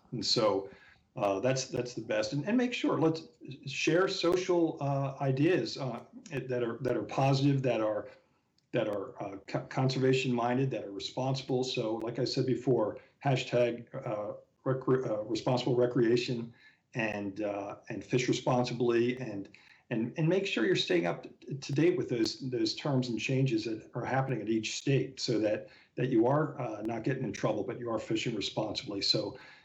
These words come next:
as much as anything, support your local retailers, support, support the retailers that have taken care of you over the years, and,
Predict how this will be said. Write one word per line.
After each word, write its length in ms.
as 160
much 180
as 80
anything, 460
support 460
your 100
local 280
retailers, 600
support, 340
support 320
the 60
retailers 500
that 80
have 120
taken 280
care 240
of 60
you 160
over 100
the 120
years, 320
and, 120